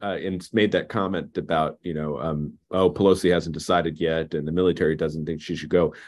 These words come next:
because he didn't want to interrupt that planned phone call, which was held yesterday, uh, with Xi Jinping. I, what, it's interesting to read the two, um, government disclosed descriptions of that phone call.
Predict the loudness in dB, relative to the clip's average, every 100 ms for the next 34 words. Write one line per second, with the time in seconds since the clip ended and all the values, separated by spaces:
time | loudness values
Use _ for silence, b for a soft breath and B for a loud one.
0 | 0 2 6 6 6 8 8 8 6 2
1 | 0 0 2 4 2 0 -2 0 2 2
2 | 0 -4 -4 -2 -2 -2 -2 -2 -2 -2
3 | -2 -2 -4 -4 -2 -2 -2 -4 -4 -6
4 | -6 -10 _ B B B B _ 0 2
5 | 0 0 0 0 0 0 0 -6 _ _
6 | _ _ _ _ _ -2 2 4 2 2
7 | 4 4 2 0 4 4 4 4 4 2
8 | 2 2 2 -2 -2 -2 -2 -6 _ _
9 | -8 -4 -4 -6 -10 B B B _ _
10 | 2 4 4 2 0 -2 2 4 2 -2
11 | -8 2 2 4 -4 -4 -6 -4 -4 -2
12 | -2 -2 -2